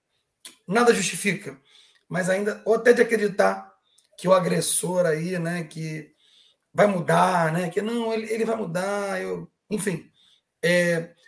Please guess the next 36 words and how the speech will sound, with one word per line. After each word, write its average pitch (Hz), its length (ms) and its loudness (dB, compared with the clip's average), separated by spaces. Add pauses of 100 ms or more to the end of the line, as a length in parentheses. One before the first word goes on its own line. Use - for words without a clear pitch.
(200)
por 254 140 -2
outro 269 220 -2
lado, 180 420 -2
né, 190 120 -6
vocês - 380 -8
tocaram - 380 -2
numa 196 120 -8
questão 202 340 -8
tão, 269 140 -16
tão 247 220 -2
importante, 202 640 -6
né, 190 200 -8 (400)
é, 160 480 0 (720)
e, 196 440 -6 (440)
e 190 60 -6
muita 220 260 0
gente 208 200 -2
acaba 196 600 2 (280)
esquecendo, 180 640 -4
né, 175 80 -6
é 180 40 -6
importante 180 680 -8 (640)
o 160 80 -8
relato, 156 320 -2
né, 160 100 -4
da 156 100 -4
poetisa 151 460 -8
que - 80 -10
se 160 120 -10
trouxe, 170 560 -4
da 160 100 -4
autora, 170 560 -4 (720)
que, 233 400 -8
que 240 100 2
a 226 40 6
violência, 202 800 0